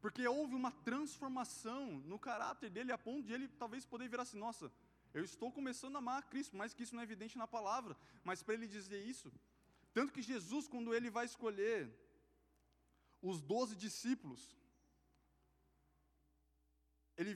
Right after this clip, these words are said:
vira para Tiago e João, que eram irmãos, e fala assim, e deram um nome para eles de Boanerges. Sabe o que que é isso? Filho do trovão. Você acha que um cara que recebe o nome Filho do Trovão era um cara que amava?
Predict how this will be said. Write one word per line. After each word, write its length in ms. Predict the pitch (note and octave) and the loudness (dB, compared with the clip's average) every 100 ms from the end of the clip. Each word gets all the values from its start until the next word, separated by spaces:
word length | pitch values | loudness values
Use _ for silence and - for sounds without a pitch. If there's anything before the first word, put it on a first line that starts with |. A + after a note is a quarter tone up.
| F3+ | 2
vira 180 | B3 | 2
para 220 | A#3+ A#3 - | 4 2 0
Tiago 460 | A3 G#3+ B3 A#3 A#3 | 0 2 2 0 -4
e 80 | G#3+ | -4
João, 340 | F#3+ A3 B3 | 0 0 0
que 80 | A#3 | -2
eram 140 | G#3+ G#3 | -2 -2
irmãos, 200 | A3 G#3+ | -2 -2
e 40 | |
fala 100 | A3+ | -2
assim, 160 | G#3+ - | -2 -4
e 80 | G3 | 0
deram 320 | F#3+ A#3 A#3 | 4 4 2
um 100 | G#3+ | 0
nome 140 | A3+ | 0
para 200 | A3+ G#3+ | 0 2
eles 360 | G#3 A3+ G#3 E3+ | 2 2 -2 -6
de 80 | E3+ | -4
Boanerges. 680 | D#3 G3 A3+ F3+ F3+ A#2+ A2 - - - _ _ _ - | 2 4 4 0 -4 -6 -10 -18 -20 -20 _ _ _ -4
Sabe 140 | G#3+ G3+ | -2 0
o 40 | |
que 100 | F3+ | -2
que 80 | E3+ | 0
é 60 | G3 | 2
isso? 320 | B3+ - B2 - _ _ _ - - - | 2 -2 -14 -18 _ _ _ -20 -2 8
Filho 200 | C#4 C4+ | 8 8
do 100 | C#4+ | 4
trovão. 380 | B3+ D#3 D3 C#3 - - - - _ _ _ _ _ _ _ | 6 6 4 -4 -8 -20 -20 -20 _ _ _ _ _ _ _
Você 140 | - | 2
acha 160 | A#3 C#4+ | 2 4
que 120 | D#4 | 0
um 20 | C4+ | 0
cara 260 | C4 C4 | 2 2
que 120 | C4 | 4
recebe 320 | B3 A3+ B3+ A#3+ | 2 0 0 0
o 100 | A3+ | 2
nome 200 | B3 A#3+ | 2 0
Filho 380 | - - E4 D#4 | -4 2 6 6
do 100 | B3+ | 2
Trovão 600 | - A#3+ D#3+ G3 C4 E3+ - - - _ _ _ - | 2 2 4 2 0 -2 -8 -20 -20 _ _ _ -2
era 140 | F#3 | -2
um 80 | G#3+ | 0
cara 240 | A3+ A3 | 0 0
que 100 | - | 2
amava? 480 | F3+ D#3 A3 F#3 A#2 | 0 2 2 0 -6